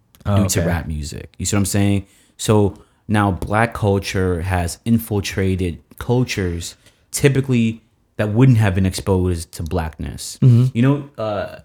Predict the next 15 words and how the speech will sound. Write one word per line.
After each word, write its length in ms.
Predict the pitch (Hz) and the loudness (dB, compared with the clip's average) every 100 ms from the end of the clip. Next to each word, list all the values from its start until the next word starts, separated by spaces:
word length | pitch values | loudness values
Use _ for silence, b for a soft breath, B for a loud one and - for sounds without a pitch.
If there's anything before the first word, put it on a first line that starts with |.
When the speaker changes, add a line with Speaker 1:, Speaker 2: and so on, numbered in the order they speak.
| - | -16
Speaker 2:
statistically, 880 | - 110 - 139 - - 98 90 78 b b b b | -14 -10 -4 -4 -4 -2 0 0 -4 b b b b
black 380 | 90 104 117 - | -2 0 0 -2
people 400 | - 127 127 139 | -2 0 0 0
are 100 | 104 | 0
more 280 | 98 101 104 | 2 2 2
likely 280 | 104 104 104 | 0 -2 -6
to 140 | - | -4
interact 500 | 90 95 90 87 90 | -4 -2 -2 -2 -2
with 100 | - | -8
white 280 | 82 87 95 | -4 -2 -2
people 380 | - 113 117 117 | 0 -2 0 -2
at 80 | - | -2
a 60 | 85 | -4
higher 340 | - 92 98 | -2 0 2
rate 380 | 104 123 135 | 2 0 -2